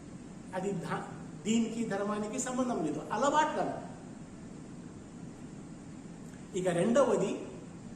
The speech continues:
దీని పరంగా, దీనిలో కొత్త విధానం ఆవిష్కరించటం, ప్రారంభం చేయటం,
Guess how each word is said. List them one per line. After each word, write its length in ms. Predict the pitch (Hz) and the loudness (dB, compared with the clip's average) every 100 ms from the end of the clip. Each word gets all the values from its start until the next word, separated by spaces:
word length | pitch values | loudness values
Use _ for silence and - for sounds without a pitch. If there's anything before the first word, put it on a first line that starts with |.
| - - 160 | -10 -6 6
దీని 380 | 277 415 415 - | 10 12 10 8
పరంగా, 520 | 208 165 135 - - - - - - - - - - - - | 6 4 0 -4 -8 -10 -12 -12 -12 -12 -12 -12 -12 -10 0
దీనిలో 580 | 214 247 254 240 381 - - - - - - - - - - | 4 8 8 8 6 2 -6 -10 -12 -12 -12 -12 -12 -12 -4
కొత్త 280 | 202 208 - | -2 0 0
విధానం 600 | 214 190 165 190 208 294 - - - - - | 2 4 2 0 0 -2 -6 -10 -12 -10 -2
ఆవిష్కరించటం, 880 | 175 185 208 185 165 165 170 202 - | 2 2 2 0 2 0 -2 -4 -4
ప్రారంభం 480 | 160 160 175 180 - | -4 0 2 0 0
చేయటం, 220 | 135 127 | -2 -4